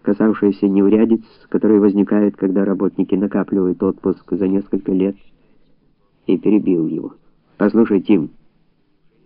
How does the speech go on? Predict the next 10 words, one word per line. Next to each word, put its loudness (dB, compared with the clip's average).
давай 2
без 6
лишних 2
слов. -8
Позвони 4
Брайану 4
Харкорт-Смиту, 2
да 2
и 4
все. -6